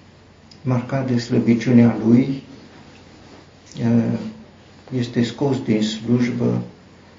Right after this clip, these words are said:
și ce n-a făcut Ilie va face Elisei. De ce spun asta? Pentru că nu se potrivește pentru un profet al Harului să vestească asemenea lucruri, dar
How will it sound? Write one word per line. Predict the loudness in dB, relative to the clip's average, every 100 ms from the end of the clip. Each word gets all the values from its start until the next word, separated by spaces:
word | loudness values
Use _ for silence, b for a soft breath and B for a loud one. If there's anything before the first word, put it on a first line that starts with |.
| -18
și | -12 -4
ce | -2
n-a | 0 -2
făcut | -4 -2 -2
Ilie | 0 -2 0 0
va | -2 -6
face | -6 -8 -8 -8 -8 -8 -10 -20 -20 -12
Elisei. | -8 -8 -8 -4 -4 -2
De | -4
ce | -4 -6
spun | -6 0 2
asta? | 2 -2 -10
Pentru | -6 -4 -4 -4
că | 0
nu | 0
se | 0 -6
potrivește | -6 -6 -2 0 0 -2 -4
pentru | -2 0 0 0
un | -4 -4 -8 B B B B B -8 -6 -6 -6
profet | -8 -4 -6 0
al | 0 0 -2
Harului | -4 -2 2 6 6
să | 4 0
vestească | 0 -4 -4 -4 -4 -4
asemenea | -4 0 4 6 4 4
lucruri, | 0 -2 -6 -4
dar | -2 -2